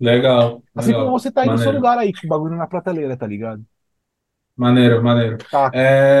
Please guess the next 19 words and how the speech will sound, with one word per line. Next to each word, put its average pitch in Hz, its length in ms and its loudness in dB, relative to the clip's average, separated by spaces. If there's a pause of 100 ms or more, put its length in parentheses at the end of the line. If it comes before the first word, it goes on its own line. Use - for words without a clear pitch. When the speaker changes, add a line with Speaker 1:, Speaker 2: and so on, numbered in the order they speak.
Speaker 1:
É, 135 260 2
Speaker 2:
É, 135 80 -8
daí 139 180 -4
que 151 60 -6
eu - 40 -8
tenho 175 140 -2
Speaker 1:
da - 20 4
Speaker 2:
aqui 156 100 4
Speaker 1:
hora. 147 60 4
Speaker 2:
também. 123 380 -4 (880)
Speaker 1:
Não, 269 200 4
é, 175 360 0
é, - 20 -2
tipo, - 200 -2
eu, 180 240 6
eu 160 80 0
sou 175 160 -2
do 190 120 -4
jogo. 139 480 2